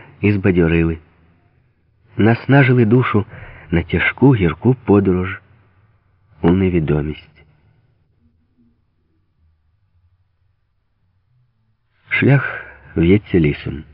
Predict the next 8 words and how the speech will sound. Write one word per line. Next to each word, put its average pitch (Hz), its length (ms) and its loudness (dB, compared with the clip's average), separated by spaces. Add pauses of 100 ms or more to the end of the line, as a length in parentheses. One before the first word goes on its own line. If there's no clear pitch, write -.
(1040)
поміж 104 300 4
деревами 156 520 2
і 131 40 -4
кущами. 73 580 -6 (1400)
Тут 147 220 4
земля 135 340 4
не 139 100 2
просихає, 107 600 -2